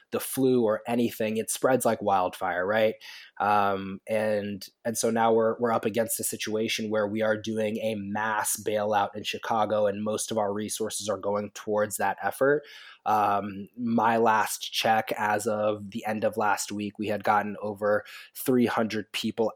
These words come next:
out, but it, it's a long process when you have a list, um, and there's criteria that you have to meet to get people out, which is why, um, we much rather would have had the preventative measures put into place,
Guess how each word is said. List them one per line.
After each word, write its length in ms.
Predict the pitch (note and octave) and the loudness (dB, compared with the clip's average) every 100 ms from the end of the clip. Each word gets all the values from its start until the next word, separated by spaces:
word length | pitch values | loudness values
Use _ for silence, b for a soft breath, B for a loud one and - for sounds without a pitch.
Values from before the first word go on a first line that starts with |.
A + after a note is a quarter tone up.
| - | 0
out, 240 | G#2+ E3 | 2 2
but 160 | B2+ G#2+ | 0 -2
it, 280 | A#2+ A2+ - | -8 -10 -8
it's 160 | A#2+ - | -8 4
a 60 | |
long 400 | C#3 A#2 A2+ A2+ | 4 4 0 0
process 600 | G#2+ - A#2 A#2 G#2+ G2 | -6 -4 -2 -2 -4 -6
when 120 | - G#2+ | -8 -8
you 80 | |
have 220 | A2 A2 G2+ | -4 -2 -2
a 40 | |
list, 600 | G2 G#2 A2 A2+ - - B B B - | -4 -2 -2 -2 -4 -6 B B B 0
um, 340 | G#2 G#2 G2 | 4 4 2
and 160 | G#2+ G#2 | -2 0
there's 160 | G2+ | -2
criteria 560 | - G#2 - - G#2+ G#2 | 0 0 0 2 2 2
that 200 | G2 - | 0 -4
you 80 | G2+ | 0
have 180 | G#2+ - | 0 0
to 80 | |
meet 200 | F#2+ G#2 | -8 -6
to 100 | - | -8
get 180 | F#2+ G#2 | -8 -10
people 320 | - G2+ G2 | -8 -8 -4
out, 220 | G#2 B2 A2+ | 2 2 0
which 140 | G#2+ | -6
is 140 | G2+ | -8
why, 400 | G#2 G#2 G2+ G2 G2 B B _ | -2 2 2 0 -2 B B _
um, 400 | F#2+ G2 F#2 F#2+ G2+ | 0 0 -2 -8 -4
we 140 | A2+ | -2
much 600 | G#2 G#2 G#2+ G2+ - - - | -2 -2 -2 -2 -4 -6 -8
rather 440 | A#2 G#2+ G#2 G#2 G2+ | -4 2 4 2 -2
would 160 | G2+ | -2
have 140 | G#2 - | -4 -2
had 480 | G#2 G2+ G2 G2 F#2+ | 0 2 2 0 -8
the 120 | G2+ | -10
preventative 600 | - G2 G2+ G2 F#2+ F#2 | -8 -4 -2 -2 -4 -6
measures 400 | G2 F#2+ G#2 F#2 | -4 -4 -4 -6
put 200 | - G2+ | -6 -6
into 200 | F#2+ - | -6 -12
place, 500 | - G#2+ A2 G#2+ | -8 -2 -2 -2